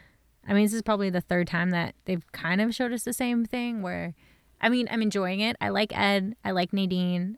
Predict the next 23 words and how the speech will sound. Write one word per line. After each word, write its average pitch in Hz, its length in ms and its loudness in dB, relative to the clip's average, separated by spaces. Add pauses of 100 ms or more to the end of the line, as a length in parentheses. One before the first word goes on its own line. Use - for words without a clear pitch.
I 190 80 -2
think 180 220 -2
this 185 140 -2
is 196 160 -2
fu-, - 220 -6
like, 185 180 -2
a 175 40 2
funny 175 240 0
bit, 165 420 0 (320)
but 185 140 4
I'm 185 140 2
just 196 120 -2
wondering 202 220 2
where 180 100 2
it's 170 120 -2
gonna 165 180 0
go 156 440 0
'cause 180 120 -4
they 170 100 -2
keep - 200 -8
showing 170 280 -2
us 160 200 -2
that 160 200 -2